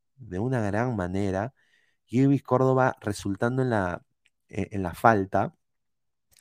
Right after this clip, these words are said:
Pero, o sea, una puerta abierta a la defensa de San Martín, ¿no? A ver, dice, "Qué rica bajada", dice Iago de Siglio Pérez, ítalo peruano. "El Rayo", dice Everton Suárez.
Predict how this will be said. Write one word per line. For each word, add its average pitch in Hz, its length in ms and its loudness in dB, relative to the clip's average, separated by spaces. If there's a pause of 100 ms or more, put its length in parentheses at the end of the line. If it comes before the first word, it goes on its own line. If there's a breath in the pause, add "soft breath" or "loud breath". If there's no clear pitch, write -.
(600 soft breath)
Pero, 104 380 8
o 98 120 -4
sea, - 300 2
una 160 300 4
puerta 139 340 4
abierta 117 500 2
a - 20 2
la 92 120 0
defensa 90 480 -4
de 85 40 -4
San 85 220 -8
Martín, 82 560 -10 (160)
¿no? 104 320 -4 (880)
A 107 140 -2
ver, 120 180 6
dice, 120 300 0
"Qué 120 160 0
rica 139 320 4
bajada", 123 720 8
dice 95 1120 -2
Iago 120 360 2
de 98 100 2
Siglio 127 460 -2
Pérez, 120 340 2
ítalo 120 300 -2
peruano. 98 600 -2 (580)
"El 101 220 -2
Rayo", 120 500 4
dice 117 280 0
Everton 110 380 -2
Suárez. 101 420 -2